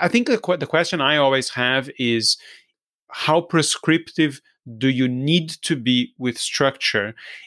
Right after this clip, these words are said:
Uh, because I know some people that do, like Andy Enriquez, I, I, I mentioned him in the beginning. He teaches people, he teaches people one story. So teaches people their signature story.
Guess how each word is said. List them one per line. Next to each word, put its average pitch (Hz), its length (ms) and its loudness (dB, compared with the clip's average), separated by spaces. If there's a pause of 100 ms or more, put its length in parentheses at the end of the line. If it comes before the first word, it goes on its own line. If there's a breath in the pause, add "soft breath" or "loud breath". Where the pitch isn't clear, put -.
Uh, 131 200 0
because 156 280 2
I 160 60 4
know 160 180 4
some 180 300 2
people 170 260 0
that 127 280 0
do, 131 220 0
like 135 160 2
Andy 156 180 4
Enriquez, 135 360 2
I, 113 100 0 (160)
I, 120 220 -6
I 123 60 -10
mentioned 123 320 -6
him 123 60 -8
in 120 40 -8
the 120 80 -6
beginning. 110 360 -8 (440 loud breath)
He 196 220 2
teaches 214 500 2
people, 127 520 0 (380)
he 143 140 0
teaches 202 300 0
people 180 420 0
one 147 480 4
story. 110 520 -2
So - 240 -4 (100)
teaches 147 200 0
people 147 220 2
their 135 160 4
signature 143 720 2
story. 113 560 -2